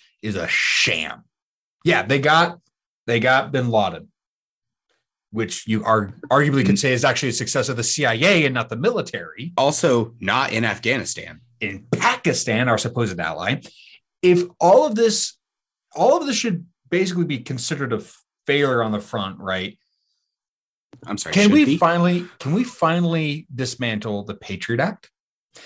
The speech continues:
Speaker 1: Can we finally rein in the National Security Agency? Can we finally go back? Can we, can we dismantle the T S A? Like,
Speaker 2: Well, what
Speaker 1: at
Speaker 2: about,
Speaker 1: least
Speaker 2: what about isis K, Stanton?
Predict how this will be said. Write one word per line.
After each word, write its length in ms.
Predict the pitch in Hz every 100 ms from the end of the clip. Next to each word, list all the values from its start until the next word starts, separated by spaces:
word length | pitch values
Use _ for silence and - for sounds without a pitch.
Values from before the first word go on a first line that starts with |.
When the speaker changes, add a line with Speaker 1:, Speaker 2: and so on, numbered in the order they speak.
| - -
Speaker 1:
Can 160 | 110
we 100 | 104
finally 560 | 95 - 101 113 117 110
rein 280 | 104 104 104
in 200 | 107 113
the 100 | 104
National 380 | 101 101 107
Security 420 | - 101 104 107 110
Agency? 520 | 120 131 - 180 - - - -
Can 280 | 110 95 95
we 260 | 92 87
finally 1300 | 87 - - - - 90 113 120 120 120 120 117 120 _ _ _ _ _ _ _ -
go 420 | - 139 143 123 _ -
back? 360 | 110 123 - -
Can 120 | 139
we, 60 |
can 140 | 131 135
we 80 | 123
dismantle 460 | 127 - 127 123
the 100 | 120
T 160 | 117 143
S 140 | 127
A? 180 | - - _ _ _ _ _ _ _ -
Like, 260 | 127 - _ _ _ _
Speaker 2:
Well, 120 | 123 120
what 120 | 143
Speaker 1:
at 60 |
Speaker 2:
about, 100 | 151
Speaker 1:
least 140 | 117 - _ _ _ -
Speaker 2:
what 180 | 123 123
about 140 | 120
isis 360 | 113 113 113 -
K, 400 | 139 160 - -
Stanton? 520 | - 85 67 110